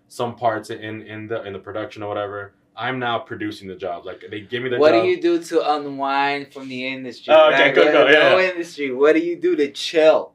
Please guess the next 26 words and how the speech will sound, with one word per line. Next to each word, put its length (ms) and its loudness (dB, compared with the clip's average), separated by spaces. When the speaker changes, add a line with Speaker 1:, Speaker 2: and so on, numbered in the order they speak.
Speaker 1:
To 180 -8
chill, 240 2
oh, 120 6
just 200 -6
to 60 -4
get 200 4
away 220 2
from 160 -8
everything. 360 4
Speaker 2:
Yeah, 80 4
Speaker 1:
Okay, 260 6
Speaker 2:
yeah, 40 -2
Speaker 1:
cool. 260 6
Speaker 2:
yeah, 60 4
Speaker 1:
Uh, 420 6
Speaker 2:
yeah. 180 -6
Speaker 1:
sorry, 280 2
I 40 -4
didn't 160 -8
fully 320 -4
Speaker 2:
<laughs> 160 -20
Speaker 1:
process 320 0
Speaker 2:
It's 200 4
Speaker 1:
that. 80 -2
Speaker 2:
all 160 0
good. 380 -4